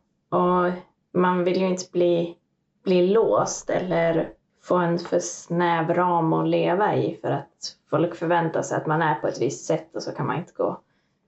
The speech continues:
utanför den ramen. Men jag tycker att det är ganska användbart ändå för att, ja, men om inte annat lära känna mig själv och att,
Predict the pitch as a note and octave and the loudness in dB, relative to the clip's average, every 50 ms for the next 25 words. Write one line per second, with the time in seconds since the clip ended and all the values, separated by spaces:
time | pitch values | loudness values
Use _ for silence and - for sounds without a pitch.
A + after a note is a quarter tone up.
0 | - - D#3 D#3 - D3+ D#3 - F3 D#3+ D3+ D3+ D3 C3 F3+ F#3 F3 - - - | -4 -2 -2 0 0 -2 -2 0 -2 -2 0 0 0 0 0 0 0 -2 -2 -4
1 | - F#3 - - _ _ _ _ _ - F3 F3+ G#3 A3+ A3+ G3 - E3+ - F3 | -4 -6 -8 -10 _ _ _ _ _ -2 0 2 2 2 0 0 -2 -2 -2 -2
2 | E3 - E3+ D#3+ E3 E3 E3 E3+ - - - - E3 D#3 E3+ - - - _ _ | 0 0 -2 0 0 -2 -2 -4 -6 -6 -2 -2 0 0 -2 -4 -8 -14 _ _
3 | _ _ _ - E3 E3+ F3 E3+ E3 E3 E3+ E3 E3 E3 D#3+ - - - - F3 | _ _ _ -2 0 0 2 2 0 0 2 2 2 2 0 0 -2 -2 0 0
4 | F3 A3 B3+ A#3 - G2 - - - - - F3 E3 E3+ E3+ E3 E3 E3+ - - | 2 4 4 4 4 2 0 0 -2 -2 -2 0 2 2 2 2 0 -2 -4 -10
5 | _ _ _ _ _ _ - - F3 F3+ F3+ F3+ F#3 F#3 F3+ F#3 F3+ F3+ F#3 F3+ | _ _ _ _ _ _ -4 0 2 2 4 4 4 2 2 2 2 2 2 2
6 | F3+ F#3 F#3+ F#3 F3 F3 F3 F3+ F3+ - F3+ F3 F3 F3 E3+ F3 E3+ F3 - - | 2 2 2 2 2 2 2 2 0 0 0 2 2 2 2 0 0 -2 -2 0
7 | - B3+ B3 G3+ - - - - - - _ _ _ _ _ _ _ _ _ - | 2 2 2 2 2 0 -2 -4 -8 -14 _ _ _ _ _ _ _ _ _ 0
8 | F3 F3 E3+ E3+ E3+ - | 2 2 2 0 -2 -6